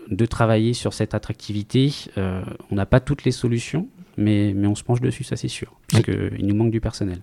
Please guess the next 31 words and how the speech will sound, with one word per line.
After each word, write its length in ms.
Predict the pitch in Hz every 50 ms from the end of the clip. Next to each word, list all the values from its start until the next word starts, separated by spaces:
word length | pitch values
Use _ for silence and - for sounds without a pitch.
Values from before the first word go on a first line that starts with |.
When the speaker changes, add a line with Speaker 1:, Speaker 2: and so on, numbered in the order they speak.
| -
Speaker 2:
L-, 120 | - 120 117
la 140 | - 131 131
question 320 | - 151 127 - - 175
des, 160 | 147 131 127
des 160 | 120 117 120 123
équipements, 360 | 127 - 156 139 - 180 208
vous 140 | 180 127 131
l'évoquiez 400 | 131 131 117 135 139 - - 190
tout 140 | - 156 143
à 80 | - 131
l'heure, 140 | 147 170 165
c'est 140 | - -
aussi 380 | 131 120 - - 160 147 135 131 -
important, 460 | 127 113 - 135 - - - 202 180
tant 100 | - 156
dans 140 | 143 135 127
les 80 | 123
maisons 240 | 120 120 113 123 127
de 40 | 123
santé 280 | - 135 131 - 185 175
que, 100 | - 147 127 - - - - - -
que 60 | -
vous, 200 | 117 113 147 165
là, 140 | 139 127 127
qui, 300 | - - 120 113 113 107
qui, 380 | - - 117 107 107 104 104
qui 80 | 95 -
avez 160 | 104 101 107
acquis 240 | 107 104 - - 135
un 160 | 117 110 107
robot. 380 | 107 98 117 120 135 165 185